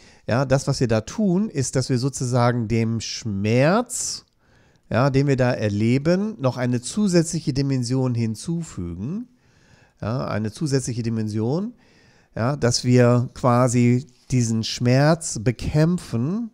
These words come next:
und durch den Kampf entsteht jetzt ein sogenanntes zusätzliches Leid.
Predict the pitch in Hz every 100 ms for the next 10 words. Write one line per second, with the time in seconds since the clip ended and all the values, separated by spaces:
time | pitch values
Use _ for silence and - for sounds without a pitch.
0 | _ _ _ - - - - 127 117 160
1 | 226 214 214 196 175 - 156 147 165 208
2 | - - _ _ _ _ _ _ _ 139
3 | 135 - 170 175 165 160 - 135 127 143
4 | 147 139 139 139 131 - - - 196 208
5 | 160 160 160 156 139 143 139 113 92 -
6 | -